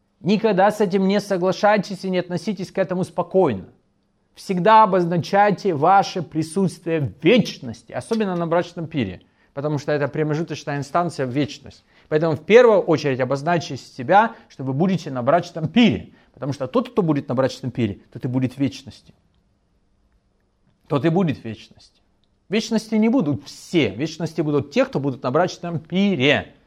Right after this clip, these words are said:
Поэтому всегда обозначайте, что вы там будете. Говорите об этом в согласии всегда. Давайте согласимся. Господь, мы благодарны Тебе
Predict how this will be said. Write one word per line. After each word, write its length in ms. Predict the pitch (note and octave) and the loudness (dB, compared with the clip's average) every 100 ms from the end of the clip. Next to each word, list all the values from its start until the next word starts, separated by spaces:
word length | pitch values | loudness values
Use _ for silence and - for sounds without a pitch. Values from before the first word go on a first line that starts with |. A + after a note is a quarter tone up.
| _ _ _ - | _ _ _ -2
Поэтому 300 | D#3 E3 D3 | 0 0 -4
всегда 300 | E3+ G3+ B3 | 2 4 4
обозначайте, 540 | F3+ D#3 C3 C3+ A#2 | 2 0 0 -2 -2
что 140 | - | -4
вы 100 | D3+ | -2
там 260 | F3 E3 A#2+ | 0 0 -2
будете. 600 | A2 D3+ A#2+ A2 G#2 F2+ _ - | 2 2 2 -4 -12 -16 _ -4
Говорите 500 | C#3 E3+ G#3+ - C3 | 0 2 2 2 2
об 100 | C3 | 2
этом 240 | F#3 D3 | 2 0
в 40 | A#2+ | -2
согласии 560 | C3+ B2 C#3+ - - | -2 2 2 0 -6
всегда. 520 | F#2+ - C3+ A#2+ F#2+ - _ _ | -12 -10 -4 -2 -2 -6 _ _
Давайте 280 | - G#3+ - | 0 0 0
согласимся. 600 | B2+ B2 B2 - F#2 - | -6 -4 -4 -6 -14 -16
Господь, 380 | A2+ C3 - F#3 | -10 -6 -2 -2
мы 120 | F3+ | 0
благодарны 540 | D#3 D#3 D3+ F#3+ G#3 G#3 | 2 2 4 4 4 0
Тебе 480 | G3+ F3+ C#3+ C3 | 0 2 2 2